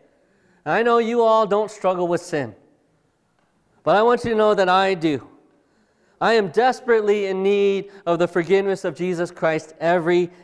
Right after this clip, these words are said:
day, and I'm s-, just as desperately in need for the power of God to forgive other people.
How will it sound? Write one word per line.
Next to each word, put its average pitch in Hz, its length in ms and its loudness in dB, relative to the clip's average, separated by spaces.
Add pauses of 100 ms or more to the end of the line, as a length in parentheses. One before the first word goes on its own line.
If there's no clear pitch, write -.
(100)
day, 156 380 -2 (240)
and 175 120 0
I'm 165 220 -2
s-, - 240 -20 (320)
just 233 300 0
as 180 120 -2
desperately 185 540 0
in 170 100 0
need 180 300 2
for 160 100 -4
the 151 80 -2
power 185 400 2
of 160 160 0
God 139 420 0 (420)
to 131 100 -8
forgive 127 420 -6
other 123 160 -6
people. 117 420 -16